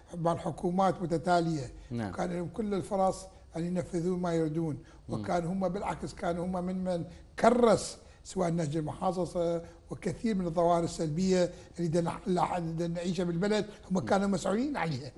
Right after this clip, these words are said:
Speaker 2: نعم.
Speaker 1: كانوا مسؤولين أيضًا عن الكوارث اللي صارت، سواء العسكرية وغيرها.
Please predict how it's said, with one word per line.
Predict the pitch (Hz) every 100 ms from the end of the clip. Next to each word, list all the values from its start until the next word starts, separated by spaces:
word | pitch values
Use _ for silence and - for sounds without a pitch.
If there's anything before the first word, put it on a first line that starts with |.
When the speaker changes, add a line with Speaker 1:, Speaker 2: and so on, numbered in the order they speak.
| -
Speaker 2:
نعم. | 117
Speaker 1:
كانوا | 151 190
مسؤولين | 196 202 202
أيضًا | 202 190
عن | 202 190
الكوارث | 190 208 233 285 214
اللي | 202
صارت، | 147 160 147 123 - - - 170
سواء | 185 156
العسكرية | 214 175 165 180 - 180 226 226
وغيرها. | 185 175